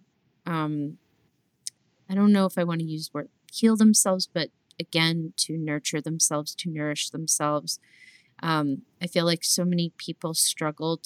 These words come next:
to kind of come back home to their body's natural wisdoms. They put a lot of weight in the hands of others, and it seems like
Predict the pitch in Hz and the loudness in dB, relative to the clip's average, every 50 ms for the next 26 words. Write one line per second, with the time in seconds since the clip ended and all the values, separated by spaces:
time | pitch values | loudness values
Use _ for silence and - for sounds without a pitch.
0 | - - 175 156 151 147 - - - - 165 160 160 156 151 147 147 147 - _ | -2 -2 -2 -2 -4 -4 -6 -10 -8 -4 -4 -2 -2 -2 -2 -4 -6 -8 -14 _
1 | _ _ _ _ _ _ _ _ _ - - - 190 180 175 165 160 151 151 156 | _ _ _ _ _ _ _ _ _ -12 -6 -2 0 0 2 2 2 0 0 0
2 | - - - - - 180 160 160 160 175 190 208 214 226 233 226 - - - - | -4 -8 -18 -10 -6 -4 -2 0 0 2 6 8 8 8 8 6 4 2 0 0
3 | - 185 170 165 160 160 160 156 156 - _ _ _ _ _ _ - 160 156 175 | 2 0 0 0 0 -2 -2 -4 -4 -8 _ _ _ _ _ _ -10 0 0 0
4 | 160 165 160 - 156 143 147 151 165 175 175 190 - - 170 156 156 165 - - | 0 0 -2 -2 0 0 0 0 0 -2 -2 -2 -2 -2 -2 -4 -4 -4 -6 -6
5 | 180 156 170 160 160 160 160 - - 233 196 214 220 214 - - 165 156 _ - | -6 -8 -6 -6 -6 -4 -4 -4 -4 0 4 4 4 4 2 0 -2 -4 _ -8
6 | 170 151 165 160 - 143 143 147 151 156 156 156 156 - - _ _ _ _ _ | -8 -8 -8 -6 -2 0 0 0 0 -2 -4 -6 -10 -18 -20 _ _ _ _ _
7 | _ _ _ _ - 160 151 165 156 - 240 - _ - - - - - 285 196 | _ _ _ _ -14 -10 -8 -8 -6 -6 -6 -6 _ -2 -2 -2 -2 -2 -4 -4
8 | 175 165 156 151 165 156 151 156 160 160 160 139 151 143 143 156 165 190 208 220 | -2 -2 -2 -2 -2 -2 0 -2 -2 -4 -4 -4 -4 -4 -4 -2 -4 -2 -2 -2
9 | 214 214 - - - 156 147 143 240 _ _ - 180 - - - - 170 170 170 | -2 0 0 -2 -2 -2 -4 -6 -8 _ _ -14 -4 -2 0 0 0 0 -2 -2
10 | 165 160 - - - - - - _ _ _ _ _ _ _ _ _ _ _ _ | 0 2 2 2 2 0 -2 -4 _ _ _ _ _ _ _ _ _ _ _ _
11 | _ - 160 147 143 143 | _ -2 -2 0 0 -2